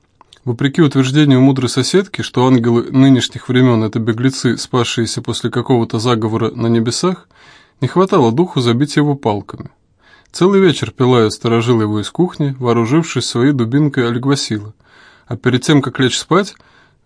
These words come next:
Волоком вытащил его из грязи и запер вместе с курами в проволочном курятнике.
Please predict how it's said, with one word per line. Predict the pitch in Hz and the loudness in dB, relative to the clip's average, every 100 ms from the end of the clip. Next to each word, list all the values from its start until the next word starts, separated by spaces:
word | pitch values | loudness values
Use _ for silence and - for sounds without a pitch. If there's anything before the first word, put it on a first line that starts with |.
| _ | _
Волоком | 120 156 190 131 120 | 0 2 2 2 0
вытащил | 139 156 127 127 120 | 0 -2 -2 0 2
его | 120 120 | 2 2
из | 110 | 0
грязи | 117 117 156 196 | -2 -2 0 -2
и | |
запер | 123 175 180 117 | 0 -2 -2 -2
вместе | 123 - 120 | -2 -2 -6
с | - | -2
курами | 180 185 135 120 | 0 4 4 0
в | - | -6
проволочном | - 139 147 131 - 127 | -2 2 2 2 0 -2
курятнике. | 117 131 107 - - - - | 2 2 0 -4 -14 -16 -20